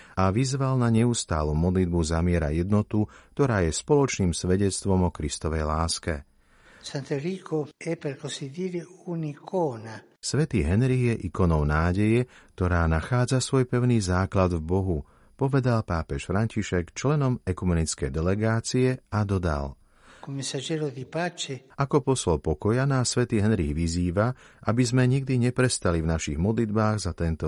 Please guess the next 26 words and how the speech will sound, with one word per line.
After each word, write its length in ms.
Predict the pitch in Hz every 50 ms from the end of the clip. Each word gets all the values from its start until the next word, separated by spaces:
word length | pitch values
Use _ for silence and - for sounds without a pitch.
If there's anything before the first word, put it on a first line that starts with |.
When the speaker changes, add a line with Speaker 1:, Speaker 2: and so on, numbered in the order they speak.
| 73 71
Speaker 1:
vzácny 480 | - 85 90 101 95 - - 101 87
dar 160 | 87 85 82 80 -
pokoja." 560 | - 85 78 - 90 82 80 76 71 67 67 _ _ _ _ -
Rímsky 480 | 82 80 82 85 80 - - - 92 87
biskup 320 | 98 95 - - 135 131 139 135
zvlášť 320 | 135 135 131 120 - -
privítal 480 | 98 101 104 110 113 110 - 110 104 104
nového 400 | 95 87 80 85 87 85 90 85
arcibiskupa 800 | 80 82 - - - 87 95 92 - - - 92 - 95 85 80
Helsinskej 640 | 85 87 87 - - 95 92 - - - 90 80
ortodoxnej 720 | - 82 82 - - 90 87 85 - - - 78 71 69 -
cirkvi, 480 | - - 80 80 80 - - 98 95
arcibiskupa 800 | 85 80 76 - 85 73 78 76 - - 82 73 - 67 67 71
Eliáša 560 | 78 82 85 87 87 92 92 - - 107 107 107 - - - - - - - 80
a 80 | 78
biskupa 560 | 76 85 87 - - - 107 87 - 92 85
Raima 400 | 80 85 87 95 92 87 82 76
Gojarolu 640 | 73 73 76 76 78 78 80 85 90 90 104 110 107
z 80 | 78 76
helsinskej 640 | 80 85 90 - - 107 92 - - - 78 69 67
diecézy, 800 | 69 73 76 78 - - 101 101 104 107 101 110 123 131 123 - - - - -
ako 320 | - 139 139 - - 117 90
aj 40 | 78
biskupa 560 | 87 113 - - - 113 107 - - 107 98 90
Mattyho 640 | 82 90 107 - - - 107 98 98 92 92 92
Salomekyho. 880 | - - - 113 113 110 98 87 82 73 - - 80 71 71 71 69